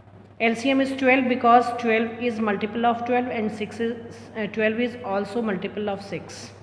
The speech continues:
Twelve ones are twelve, one ones are one, six twos are twelve, two fives are ten.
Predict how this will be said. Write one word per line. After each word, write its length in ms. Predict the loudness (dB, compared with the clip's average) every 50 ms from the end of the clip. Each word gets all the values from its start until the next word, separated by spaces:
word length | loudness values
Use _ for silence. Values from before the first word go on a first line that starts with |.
| -18 -18 -18 -20 -20 -20 -20 -20 -20 -20 -16 -6
Twelve 260 | -2 0 0 2 2 2
ones 260 | 2 0 0 2 2
are 180 | 2 2 2 0
twelve, 380 | 0 2 2 2 0 0 -2
one 260 | -2 0 0 0 0 0
ones 240 | 0 -2 0 -2
are 120 | -2 -4 -2
one, 580 | -2 -2 -2 -2 -2 -2 -4 -6 -8 -12 -14 -14 -16 -18 -20 -20 -20 -20 -20 -20 -20
six 400 | -20 -12 -6 -6 -4 -4 -6 -8
twos 300 | -6 -4 -4 -2 0 0
are 120 | 0 0
twelve, 360 | 2 2 2 2 0 -2 -4 -4
two 120 | -4 -4 -4
fives 420 | -6 -4 -4 -4 -4 -4 -2 0
are 400 | 0 0 0 -2 -8 -12 -12 -14 -16 -18 -18 -20 -20 -20 -14
ten. 380 | -10 -8 -8 -8 -8 -10 -14